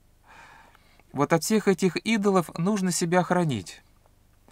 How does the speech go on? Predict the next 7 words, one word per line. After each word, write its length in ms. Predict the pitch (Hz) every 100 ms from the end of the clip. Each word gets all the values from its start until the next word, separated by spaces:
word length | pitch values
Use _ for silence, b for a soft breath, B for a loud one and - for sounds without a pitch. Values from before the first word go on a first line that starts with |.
| b b b
От 200 | - 156
суеверий, 680 | - 170 160 123 104 98 98 b b _
от 280 | 131 139 -
оккультных 640 | 147 156 202 180 139 123
идолов, 440 | - 127 113 107 - - _ _
от, 260 | - 160 156
э, 480 | 147 - 143 143